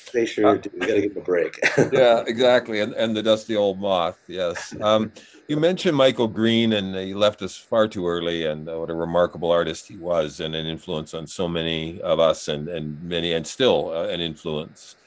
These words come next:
Speaker 2: And certainly the work that he was doing, uh, at the end of his life was just astounding and, and, uh, incomplete. But,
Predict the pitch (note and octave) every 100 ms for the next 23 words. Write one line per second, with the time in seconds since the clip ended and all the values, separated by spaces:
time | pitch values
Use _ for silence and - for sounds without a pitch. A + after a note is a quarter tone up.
0 | _ _ F#2 - F2+ E2+ E2 F2 E2+ F2+
1 | E2+ D#2+ D#2 D2 E2 E2 D#2+ D2+ D2+ -
2 | F2+ D#2+ D2+ D2+ D2 D#2+ D#2 E2 - -
3 | - F2+ F#2+ E2+ D2+ D#2+ E2 D#2+ D#2 -
4 | D2+ - _ - - - - - E2+ D2+
5 | D2 D2 D2 D#2+ E2+ D#2+ F2 G#2 - G2+
6 | E2 D#2+ - D#2+ D2+ - E2+